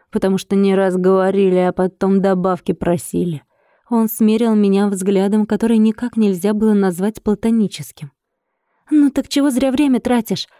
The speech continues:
прошипела в ответ. «Тут тебе ничего не светит». Меня несло, тормоза напрочь сорвало. «Не светит, это уж точно».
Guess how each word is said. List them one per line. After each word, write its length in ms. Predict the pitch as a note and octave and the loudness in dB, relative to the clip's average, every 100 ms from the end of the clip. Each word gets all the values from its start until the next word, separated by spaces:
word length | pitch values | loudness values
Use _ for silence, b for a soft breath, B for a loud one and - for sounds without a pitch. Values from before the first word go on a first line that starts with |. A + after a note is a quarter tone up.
| b b | b b
прошипела 560 | G#3+ G#3 G3+ - F#3+ F#3 | -2 0 -2 0 2 2
в 40 | |
ответ. 400 | F#3+ F#3+ F#3+ D3 _ b b - | 0 -2 -4 -6 _ b b -4
«Тут 200 | D4 - | -4 -2
тебе 220 | A3+ C4 | -2 0
ничего 360 | C4+ - B3 | 0 0 0
не 100 | A#3+ | 0
светит». 480 | A3+ B3 B3 G3+ - - _ _ _ - | 0 -2 -2 -2 -4 -14 _ _ _ -2
Меня 380 | A3+ G3 F#3+ G#3+ | 0 2 2 2
несло, 400 | A3 G3 A3 A3 | 0 0 0 0
тормоза 480 | F#3 F#3+ F#3+ G3+ A3+ | 0 -2 0 0 2
напрочь 420 | G#3 A3 G#3+ - | 2 0 -4 -4
сорвало. 680 | G#3 G3 G3+ A3+ G#3+ D3 - _ _ _ _ - | -2 0 0 0 -2 -4 -12 _ _ _ _ -6
«Не 320 | G3+ F3 E3+ | -2 0 -2
светит, 560 | - F#3+ F#3 F#3 F#3+ F#3 | -2 0 2 2 0 -2
это 220 | F3 F#3+ | 0 0
уж 180 | F#3+ - | -2 -4
точно». 480 | F#3 F3+ - E3+ | -4 -4 -4 -6